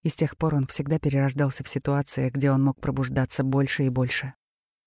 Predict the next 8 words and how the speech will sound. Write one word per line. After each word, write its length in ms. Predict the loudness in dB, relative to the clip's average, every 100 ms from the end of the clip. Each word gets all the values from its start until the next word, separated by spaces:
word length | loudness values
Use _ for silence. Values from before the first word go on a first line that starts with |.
| _ _ _ _ _ _ _ 2
Наше 260 | 2 4
осязаемое 640 | 2 4 2 4 4 4 2
ощущение, 640 | 0 -4 -2 2 4 4
что 180 | 2 0
существует 680 | -2 -2 -2 0 2 2
отделённое, 760 | 0 0 4 4 6 4 2 0
особенное 720 | 0 2 2 2 4 4 2
«я», — 320 | 2 2 0